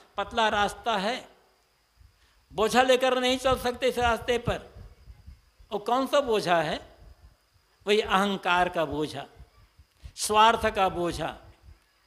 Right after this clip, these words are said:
अहंता, ममता, राग, द्वेष का बोझा, मोह माया का बोझा। इसको लेकर चलोगे तो धर्म के पथ, पथ पर रा-, सत्य के रास्ते पर नहीं चल पाओगे।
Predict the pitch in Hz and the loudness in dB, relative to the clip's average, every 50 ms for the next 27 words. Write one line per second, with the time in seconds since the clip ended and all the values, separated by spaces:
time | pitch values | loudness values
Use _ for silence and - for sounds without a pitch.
0 | _ _ _ - - - 220 202 214 214 208 214 220 208 202 196 208 214 214 214 | _ _ _ -20 -6 -2 0 2 2 2 2 2 0 2 2 2 0 0 0 0
1 | - 214 196 185 202 208 214 220 202 180 156 151 196 220 233 220 - - - 214 | 2 2 2 2 2 2 2 2 2 0 -4 -2 0 2 4 4 2 2 0 -2
2 | 196 180 170 190 190 185 143 170 160 135 - - - - _ _ - - - _ | -2 -2 -2 -2 -4 -2 -2 -4 -4 -6 -6 -12 -18 -20 _ _ -20 -20 -20 _
3 | _ - - 175 214 240 240 226 208 220 233 240 254 269 269 269 262 254 247 226 | _ -18 -10 -2 2 4 4 4 4 4 4 4 4 4 4 4 2 2 0 2
4 | 220 226 226 208 170 185 180 147 - - - - - _ - - - - - - | 4 4 2 2 2 0 -2 -2 -4 -8 -16 -20 -20 _ -20 -20 -20 -20 -20 -20
5 | - - - - - - - - 254 247 - - - 320 330 320 311 302 277 294 | -20 -20 -20 -20 -18 -18 -10 -6 -4 -2 -2 -2 0 2 2 4 2 4 4 4
6 | 277 - - 254 262 247 240 233 226 214 208 220 208 165 - - - - - _ | 4 4 4 2 2 4 4 4 2 2 0 -2 -2 -2 -6 -10 -16 -20 -20 _
7 | _ - - _ _ _ _ _ _ _ _ _ - - - - - - - - | _ -20 -20 _ _ _ _ _ _ _ _ _ -20 -20 -20 -20 -20 -20 -20 -20
8 | - _ _ _ _ _ _ _ _ _ _ _ _ - 214 214 147 139 139 190 | -20 _ _ _ _ _ _ _ _ _ _ _ _ -8 -8 -8 -6 -4 -2 0
9 | 220 233 226 220 214 - 208 190 - 208 190 175 - - 170 156 - - - - | 0 0 0 -2 -2 -2 -4 -4 -4 -4 -4 -4 -6 -8 -10 -10 -10 -14 -20 -12
10 | - 165 156 - - 180 190 170 160 165 170 165 165 - - - - - 214 214 | -10 -10 -10 -8 -8 -8 -6 -4 -4 -2 -2 -2 -4 -6 -12 -6 -4 -2 -2 -2
11 | 214 202 185 196 180 165 160 160 - - - - 170 160 - - 151 143 143 156 | -4 -6 -6 -4 -4 -2 -2 -4 -6 -8 -8 -6 -6 -6 -6 -8 -10 -10 -10 -10
12 | 170 196 185 - 156 143 131 - - 127 120 117 113 117 - - | -10 -10 -10 -8 -10 -10 -10 -12 -16 -16 -18 -18 -20 -20 -20 -20